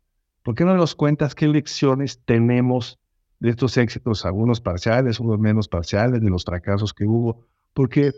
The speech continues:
si no, parecería que no hay nada que hacer. Yo creo que hay parte de, es bien raro que un país cuyo principal problema es la violencia, le preguntas a la gente qué es lo que más le preocupa, la seguridad. La propuesta del candidato López Obrador era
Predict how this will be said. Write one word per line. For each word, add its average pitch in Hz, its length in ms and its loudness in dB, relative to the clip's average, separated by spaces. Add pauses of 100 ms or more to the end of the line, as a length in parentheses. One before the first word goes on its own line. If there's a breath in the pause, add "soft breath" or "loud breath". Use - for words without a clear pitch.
si - 160 -6
no, 165 180 2
parecería 151 460 0
que 156 100 -4
no 143 120 -2
hay 147 80 0
nada 143 160 0
que 135 160 -2
hacer. 139 260 -2
Yo 135 160 -4
creo 175 160 -8
que - 100 -2
hay 165 80 2
parte 147 460 0
de, 123 260 0 (300)
es 160 160 0
bien 185 160 4
raro 156 240 2
que - 80 -2
un 180 100 2
país 143 460 0 (720)
cuyo 127 300 2
principal 131 580 0
problema 123 640 0 (1000)
es 117 220 2
la 131 120 4
violencia, 92 840 2
le 90 120 0
preguntas 101 280 0
a 104 40 4
la 85 100 0
gente 107 300 -2
qué 127 80 -2
es 127 40 4
lo 127 80 2
que 117 100 2
más 117 160 2
le 120 100 2
preocupa, 107 400 -2
la 92 140 -2
seguridad. 92 800 -4 (720)
La 113 200 2
propuesta 135 480 0
del 147 140 2
candidato 113 500 0
López 123 280 -4
Obrador 107 380 0
era 135 400 -2